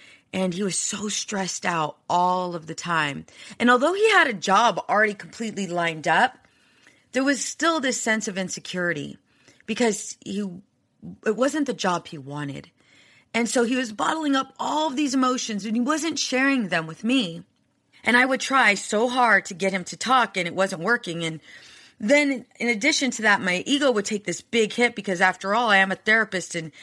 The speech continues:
how is it that I can't even get my husband to open up, right? And so all I w-, I was just flooded with my own insecurities and I was personalizing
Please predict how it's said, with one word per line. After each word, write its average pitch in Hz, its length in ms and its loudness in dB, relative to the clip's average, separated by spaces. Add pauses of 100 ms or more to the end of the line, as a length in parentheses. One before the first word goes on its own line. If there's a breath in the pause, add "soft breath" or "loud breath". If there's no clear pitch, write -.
(140 loud breath)
how 247 160 6
is 254 80 2
it 254 140 -2
that 220 80 2
I 208 80 4
can't 233 200 -4
even 240 140 -4
get 240 140 0
my 240 80 4
husband 240 400 0
to 202 80 4
open 190 260 0
up, 262 400 2
right? 196 480 2 (560 loud breath)
And 226 100 -2
so 240 120 4
all 269 300 4
I 233 80 -2
w-, 214 220 -4
I 220 60 2
was 220 140 -2
just 233 160 -4
flooded 277 340 0
with 233 140 -6
my 202 100 2
own 202 160 2
insecurities 180 640 -4
and 165 80 -4
I 165 40 -2
was 170 120 -6
personalizing 180 800 -4